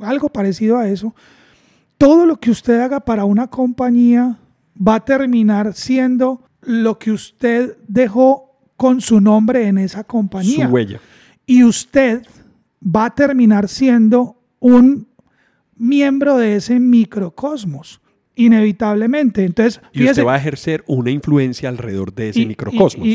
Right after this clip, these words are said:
Speaker 1: y, y mire, y mire, para seguir con el, con el caso de Google, Google tiene gentilicio, Googler. Los empleados de Google son Googlers y son orgullosos de ser Googlers,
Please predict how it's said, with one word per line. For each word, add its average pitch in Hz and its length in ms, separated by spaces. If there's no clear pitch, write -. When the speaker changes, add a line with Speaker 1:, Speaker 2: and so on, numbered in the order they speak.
Speaker 1:
y, 220 40
y 196 40
mire, 202 320
y 208 120
mire, 240 260
para 190 220
seguir 190 240
con 233 160
el, 202 240
con 196 160
el 185 140
caso 190 360
de 190 160
Google, 190 460
Google 196 440
tiene 208 300
gentilicio, 185 960
Googler. 202 840
Los 214 320
empleados 214 720
de 233 100
Google 214 380
son 233 260
Googlers 233 920
y 233 100
son 220 220
orgullosos 226 760
de 214 120
ser 202 220
Googlers, 220 720